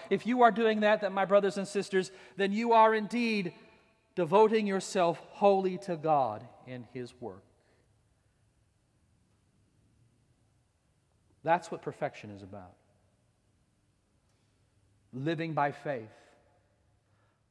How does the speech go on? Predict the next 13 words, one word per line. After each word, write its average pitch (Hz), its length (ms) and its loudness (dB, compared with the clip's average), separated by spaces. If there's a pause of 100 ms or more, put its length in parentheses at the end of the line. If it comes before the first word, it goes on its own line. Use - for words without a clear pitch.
(580)
Feasting 185 520 -8
on 165 140 -2
the 160 80 -6
riches 156 540 -6
of 147 300 -2
His 147 280 -14
grace, 143 400 -10
as 143 120 -16
the 156 100 -12
hymn 151 240 -8
said 151 240 -6
earlier 139 360 -4
today. 131 400 -6